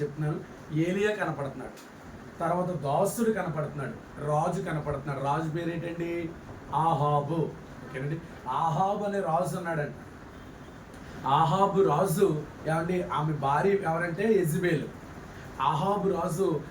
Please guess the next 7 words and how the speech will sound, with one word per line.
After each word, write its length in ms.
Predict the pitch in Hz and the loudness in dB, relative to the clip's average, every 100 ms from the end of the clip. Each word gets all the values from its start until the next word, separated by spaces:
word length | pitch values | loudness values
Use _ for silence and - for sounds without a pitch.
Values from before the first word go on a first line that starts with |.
| - | -2
ఏమండి 300 | 143 151 180 | 0 2 0
పరిపాలిస్తున్న 880 | - 151 151 180 190 190 - 190 190 | 0 0 2 2 2 2 -2 -2 0
దినాల్లో 640 | 151 156 170 175 160 - - - - 139 | 0 0 2 4 4 2 -4 -12 -10 -4
అయితే 580 | 143 170 180 160 165 - - - | -2 0 2 2 0 -6 -14 -4
ఆ 400 | 131 151 165 165 139 | 2 4 4 0 0
దేశం 400 | 147 180 214 180 | 0 0 0 -2
అంతా, 440 | 160 185 180 160 | -2 2 2 2